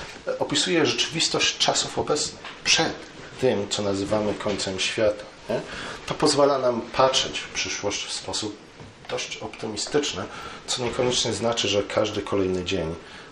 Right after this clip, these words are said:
był, będzie lepszy od, e, poprzedniego. Ale przede wszystkim pamiętajmy o tym, nie? Że, e, czym jest prawdziwa chwała. Nie? Nie garćmy obrazami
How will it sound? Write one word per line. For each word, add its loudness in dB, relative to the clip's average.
był, 6
będzie 2
lepszy 2
od, -4
e, -2
poprzedniego. -4
Ale 10
przede 2
wszystkim 2
pamiętajmy -4
o -6
tym, -12
nie? -2
Że, 0
e, -4
czym 0
jest -2
prawdziwa 0
chwała. -2
Nie? -4
Nie -4
garćmy 4
obrazami 4